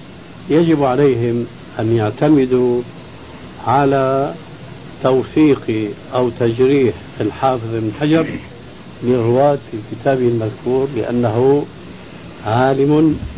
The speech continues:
في هذا المجال يندر مثيله. أما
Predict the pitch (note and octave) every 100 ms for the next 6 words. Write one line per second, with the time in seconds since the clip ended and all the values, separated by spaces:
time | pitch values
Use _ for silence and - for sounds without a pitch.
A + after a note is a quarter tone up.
0 | - - - - A2 B2+ C3 A#2 A2 G#2+
1 | A#2+ C#3 C#3 C3+ - - - - - -
2 | B2+ D3 D3 C3 C#3+ D3+ D3+ D#3 - -
3 | - A#2+ A2+ - C#3 A2+ G2 F#2+ - -
4 | - - - - - - - - - -
5 | - - E3+ G3 F#3+ F3 D3